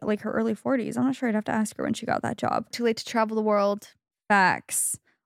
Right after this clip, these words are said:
Speaker 1: Also, some recent facts that Beth, uh, wrote or, like, had written for us is that as of twenty twenty-two, the new American median age to become a mom is thirty.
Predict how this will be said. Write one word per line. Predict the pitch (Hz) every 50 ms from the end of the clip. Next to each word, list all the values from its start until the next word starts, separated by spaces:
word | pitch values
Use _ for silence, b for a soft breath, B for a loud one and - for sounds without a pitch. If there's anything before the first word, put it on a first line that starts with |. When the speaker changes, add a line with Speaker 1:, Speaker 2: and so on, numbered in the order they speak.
| _ -
Speaker 1:
Also, | 233 262 320 - - 254 233 214 214
some | - - 240 233
recent | 233 214 - 285 247 226
facts | - 208 196 208 - -
that | - 196 - 76 208
Beth, | 202 202 185 202 - - _ _ _ _ _ _ -
uh, | 95 82 71 69 -
wrote | - 214 202 190 220 262 - - - _ _ _
or, | - 220 190
like, | 190 175 -
had | - 196 196 202 208 - - - _ _ _ _ _ _ _ _ _ _ _ -
written | 233 - - 220
for | - 226
us | 226 254 240 -
is | - 220 214 196
that | 214 202 185 b b b b b b b b b
as | - 233 233 233 240
of | 277 262 233
twenty | - - 254 247 247 254
twenty-two, | - - 262 233 226 214 - - - 262 220 - - - 233 -
the | - 214 214
new | 220 214 220 220 233 262
American | - - 247 233 214 214 214 208 226 214 214 220
median | 220 214 220 208 226 226 233 226
age | - - 202 196 196 -
to | - -
become | 190 - - 226 208 214
a | 208
mom | 214 196 190 190 196
is | 196 -
thirty. | - - 202 190 180 185 190 226 285 -